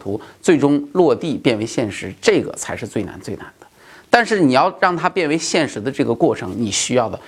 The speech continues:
可不是一个设计师的心态，有的时候可能是一个老板的心态，一个开发的心态，一个政府官员的心态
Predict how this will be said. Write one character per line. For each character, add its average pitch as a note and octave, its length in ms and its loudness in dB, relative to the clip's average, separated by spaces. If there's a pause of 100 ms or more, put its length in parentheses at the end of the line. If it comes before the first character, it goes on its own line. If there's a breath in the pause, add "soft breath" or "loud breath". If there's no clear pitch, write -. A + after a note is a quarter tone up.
(100)
可 - 180 -6
不 G#2+ 140 -4
是 A#2 160 -6
一 G#2+ 100 -4
个 A#2 200 0
设 - 260 0
计 - 100 -18
师 - 200 -8
的 A2 80 -4
心 - 200 -10
态， - 160 -12 (260 loud breath)
有 G#2 220 0
的 A#2+ 60 2
时 A2 100 -2
候 F#2 140 -4
可 - 160 -4
能 F#2 160 -6
是 - 140 -6
一 F#2+ 80 -8
个 F2+ 180 -8
老 F#2+ 220 0
板 C3+ 120 2
的 - 60 -12
心 - 240 -14
态， - 140 -6 (220 loud breath)
一 A2 120 -4
个 G2+ 160 -2
开 A2 220 -2
发 G#2+ 180 -4
的 G#2+ 60 -14
心 - 200 -14
态， - 140 -10 (220 loud breath)
一 G2+ 100 -6
个 G2 100 4
政 B2 220 0
府 - 180 -16
官 C3+ 240 2
员 G#2 140 -6
的 G#2 60 -12
心 - 200 -12
态 - 160 -12